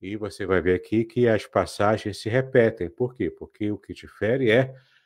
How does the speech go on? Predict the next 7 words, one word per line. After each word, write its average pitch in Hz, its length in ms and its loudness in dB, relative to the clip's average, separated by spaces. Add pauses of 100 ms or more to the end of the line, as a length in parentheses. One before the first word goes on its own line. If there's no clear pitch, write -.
(160)
a 92 120 -2
forma 123 520 0
de 110 120 -6
interpretar 117 840 0
as - 100 -2
passagens 87 720 -2
bíblicas. - 720 -14